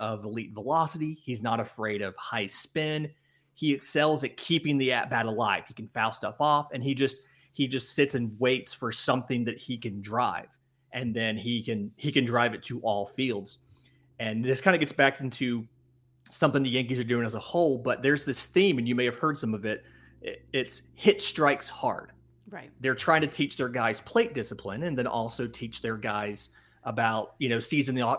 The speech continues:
Speaker 1: your opportunity and hitting. And it's that tunneling thing that we hear so much about right now because of the talk about Barry Bonds.
Speaker 2: Mm-hmm.
Speaker 1: When, and so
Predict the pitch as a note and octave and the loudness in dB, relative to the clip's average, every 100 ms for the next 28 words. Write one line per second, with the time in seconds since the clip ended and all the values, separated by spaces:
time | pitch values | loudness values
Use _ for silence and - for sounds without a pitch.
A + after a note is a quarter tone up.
0 | E3 C#3+ A#2 A2+ E3+ C#3 A#2 A2 - - | 0 2 2 4 2 2 0 -2 -6 -6
1 | A#2 D#3 C#3 B2+ B2 C#3+ - - F3 E3+ | -2 2 2 2 0 0 -2 2 2 2
2 | B2+ A2+ A2+ G#2+ G#2 A#2 A#2 A2 C3+ B2 | 0 -2 -4 -6 -6 -6 -8 -4 -4 -2
3 | B2+ A#2+ A2+ A2+ A#2+ G#2+ A2+ A#2 A2+ A2 | 0 0 -2 -2 -2 0 -2 -2 -2 -2
4 | G#2+ A2+ A#2 A2+ G#2+ A2 A2+ G2+ G#2+ - | -2 -2 -4 -4 -4 -4 -6 -6 -6 -6
5 | G#2+ G2 G#2 G#2 F#2+ - - _ _ F3+ | -6 -8 -6 -6 -8 -12 -20 _ _ -14
6 | C#3+ C3 - A#2 C3 A2 G#2 A2 - A2+ | -14 -12 -8 -6 -2 -2 -2 -2 0 2
7 | A2 G2+ | 2 -2